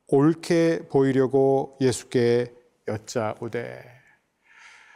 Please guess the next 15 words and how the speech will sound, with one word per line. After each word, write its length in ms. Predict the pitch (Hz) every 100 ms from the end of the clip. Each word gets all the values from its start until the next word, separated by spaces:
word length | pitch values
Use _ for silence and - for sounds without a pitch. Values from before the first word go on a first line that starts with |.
| _ _ _ -
여러분, 260 | 135 190
율법 400 | 143 147 - 202
아래에 340 | 147 147 185 175
있는 600 | 151 170 170 147 127 120
사람의 600 | - 139 139 135 131 139
특징이 380 | - - - 190
바로 260 | 139 131 127
여기에 260 | 117 135
있어요. 540 | 131 - 143 127 104 104 _ _ _ -
어, 160 | 123 117
자기를 600 | - - 123 139 170 156 - _
옳게 840 | - 139 143 - 151 135 123 117 -
보이려고 680 | 127 120 113 104 104 101
하는 280 | - 120 110
것입니다. 500 | 107 - - 120 -